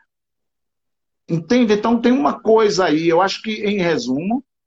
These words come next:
esse fronte, esse lugar em que a literatura está ali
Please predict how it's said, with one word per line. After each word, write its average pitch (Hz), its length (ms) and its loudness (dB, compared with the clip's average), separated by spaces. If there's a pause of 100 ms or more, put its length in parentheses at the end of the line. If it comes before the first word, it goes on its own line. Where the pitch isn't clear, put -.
(640)
esse 208 360 0
fronte, 165 680 -2
esse 117 240 -8
lugar 147 520 0
em 151 80 -6
que - 80 -4
a 143 60 0
literatura 139 680 -2
está 147 420 0
ali 143 400 -2